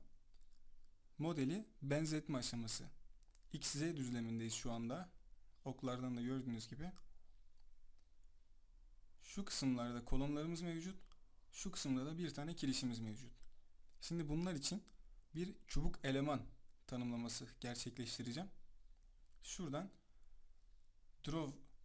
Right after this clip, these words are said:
ile alakalı bizim komutlarımız mevcut. Draw frame cable, quick draw frame cable. Arkadaşlar, quick draw frame cable'ı bir tıklayayım.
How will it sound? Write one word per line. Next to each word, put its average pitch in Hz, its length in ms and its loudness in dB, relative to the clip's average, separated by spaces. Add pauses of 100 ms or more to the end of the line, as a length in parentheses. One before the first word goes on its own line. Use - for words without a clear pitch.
(240)
ile 127 100 0
alakalı 135 640 0 (880)
bizim 151 280 0
komutlarımız 139 600 2
mevcut. 123 500 -2 (760)
Draw 135 240 2
frame 139 360 4
cable, 127 340 -2 (720)
quick - 320 12
draw 120 160 0
frame 117 300 -4
cable. 113 300 -6 (1300)
Arkadaşlar, 143 580 0 (280)
quick 170 300 8
draw 151 260 2
frame 151 220 2
cable'ı 127 420 2 (160)
bir 143 140 -2
tıklayayım. 139 520 0